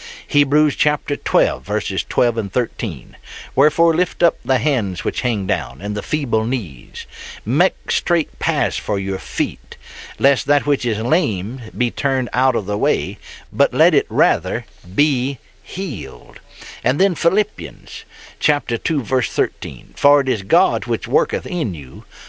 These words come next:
both to will and to do of his good pleasure." Romans eight thirty-two. "He that spared not his own son, but delivered him up for us all, how shall he not with him also freely give us all things?"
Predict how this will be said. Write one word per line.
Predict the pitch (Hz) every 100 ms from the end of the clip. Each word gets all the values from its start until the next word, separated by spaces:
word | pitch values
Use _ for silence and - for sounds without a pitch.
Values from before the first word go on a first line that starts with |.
| - -
both | 110 151 110 -
to | 113
will | 110 170 175 180 190 - -
and | 120 104 92
to | 98
do | 95 151 135 80 78 127 - -
of | 123 110
his | 127 107
good | 117 139 123
pleasure." | 123 85 65 - - - - - - - -
Romans | 117 127 135 120
eight | 135 -
thirty-two. | - 147 156 - 160 65 - - - - - -
"He | - 151 170
that | 180 151
spared | - - 139 135
not | 135 151
his | 131 107
own | 156 190 143
son, | 110 73 67 -
but | 104 117
delivered | 131 143 160 139
him | 123 180 160
up | 131 -
for | - 120 123
us | 113
all, | 120 73 - 92 - - - -
how | 135 156
shall | - 143
he | 131 165 170
not | 143 139
with | 139 160
him | - 120 120
also | 147 123 120
freely | 113 - 175 160 104 107
give | 135 120
us | 107 110 -
all | 127 139 143 151 156
things?" | 147 - 98 65 53 52 -